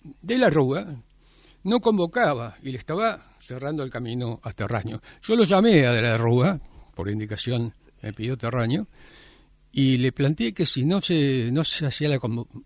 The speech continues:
convocatoria oportuna, iba a hacer una presentación ante la justicia. Eh, el doctor Arrúa fue amable, me dijo, "Esto lo solucionamos", este, y efectivamente,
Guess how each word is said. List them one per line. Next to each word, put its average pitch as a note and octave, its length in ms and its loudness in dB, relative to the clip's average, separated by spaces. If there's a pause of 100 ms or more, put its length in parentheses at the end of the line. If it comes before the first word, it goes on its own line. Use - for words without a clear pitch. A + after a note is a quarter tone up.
convocatoria A#2+ 920 -2
oportuna, C#3 680 2 (500)
iba D#3 360 0
a - 40 0
hacer A#2+ 360 -4
una C#3 140 2
presentación G#2+ 540 -6
ante A2+ 140 -8
la G#2 100 -10
justicia. - 540 -16 (720)
Eh, A#2 400 -4
el B2 80 -6
doctor G3+ 300 -6
Arrúa F#3 240 0
fue D3 200 0 (320)
amable, A3 480 0
me D#3+ 100 4
dijo, C#3+ 420 2
"Esto D3+ 200 -4
lo A#2 80 -2
solucionamos", G#3 880 -2 (440)
este, A2+ 840 -2 (300)
y D#3+ 80 0
efectivamente, E3 920 4